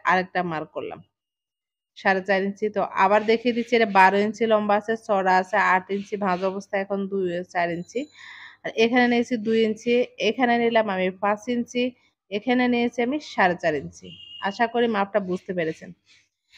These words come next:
তারপর আমি যেটা করব, এখন দেখেন আমি এখানে কিভাবে মার্কটা করতেছি। এই জায়গায় রাউন্ড করে দিচ্ছি এভাবে, আর এই যে পাঁচ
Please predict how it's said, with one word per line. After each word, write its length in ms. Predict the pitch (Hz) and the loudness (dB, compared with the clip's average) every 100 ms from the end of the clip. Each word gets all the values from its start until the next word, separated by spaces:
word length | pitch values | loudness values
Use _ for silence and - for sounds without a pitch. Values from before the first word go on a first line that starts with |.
| - - | -20 2
তারপর 360 | 254 262 262 269 | 8 8 8 6
আমি 220 | 262 262 254 | 6 6 2
যেটা 260 | 240 233 220 | 4 2 2
করব, 180 | 196 185 185 214 | -2 0 0 2
এখন 280 | 180 190 208 | 0 0 -2
দেখেন 340 | 185 180 214 220 - 170 | -2 -2 0 -2 0 -2
আমি 140 | 170 185 | 0 -2
এখানে 260 | 190 185 185 | -2 -6 -6
কিভাবে 400 | - 226 226 220 220 | -6 2 2 4 0
মার্কটা 440 | 196 180 190 196 | 0 0 -2 -6
করতেছি। 440 | 196 190 202 - 214 - | -6 -10 -10 -8 -6 -2
এই 140 | 214 | -2
জায়গায় 280 | 233 226 226 | 0 2 2
রাউন্ড 280 | 196 196 208 | 2 2 -2
করে 180 | 220 214 | -2 -2
দিচ্ছি 260 | 220 214 226 | -4 -6 -2
এভাবে, 300 | 214 208 277 320 _ _ _ _ - | 0 0 -2 -8 _ _ _ _ 0
আর 200 | 185 180 - | 2 2 0
এই 180 | - 240 233 | 0 0 2
যে 140 | 247 | 0
পাঁচ 260 | 247 233 226 | 0 0 0